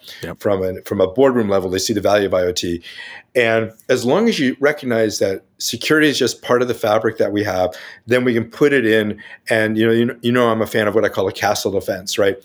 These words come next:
Speaker 2: Don't buy the biggest moat or the best drawbridge or the best archers. It's everything you put together to make that castle, to make that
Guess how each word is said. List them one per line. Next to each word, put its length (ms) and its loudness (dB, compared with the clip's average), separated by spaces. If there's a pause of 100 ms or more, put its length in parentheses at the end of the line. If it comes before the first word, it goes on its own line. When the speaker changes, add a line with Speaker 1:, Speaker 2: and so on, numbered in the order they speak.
(140)
Speaker 2:
Don't 200 2
buy 120 4
the 80 0
biggest 320 0
moat 320 2
or 40 -20
the 80 -12
best 240 -2
drawbridge 500 2
or 40 -4
the 40 -4
best 220 0
archers. 360 0 (260)
It's 180 -4 (360)
everything 280 2
you 80 0
put 100 -8
together 240 2
to 60 -6
make 420 -2
that 240 0
castle, 380 -4
to 80 -4
make 380 -2
that 360 -2